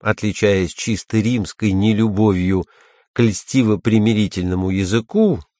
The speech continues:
и ещё более тем римским высокомерием к народу, который он, подобно своему брату, вероятно, ненавидел и презирал,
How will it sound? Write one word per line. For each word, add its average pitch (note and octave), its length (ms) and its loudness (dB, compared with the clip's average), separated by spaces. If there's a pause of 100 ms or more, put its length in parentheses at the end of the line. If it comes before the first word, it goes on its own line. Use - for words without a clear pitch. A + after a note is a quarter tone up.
(100)
и A2 60 -2
ещё F#2+ 440 -2
более F2 640 2
тем F2 540 -2
римским G2+ 640 -2
высокомерием F2 920 -2 (340)
к G#2 100 -4
народу, D#3 640 0
который D#3+ 440 -2
он, D3+ 140 0
подобно C3 540 0
своему B2+ 460 -2
брату, A#2 380 2
вероятно, A2 600 4
ненавидел G#2+ 720 2
и G#2 60 -2
презирал, F#2 720 0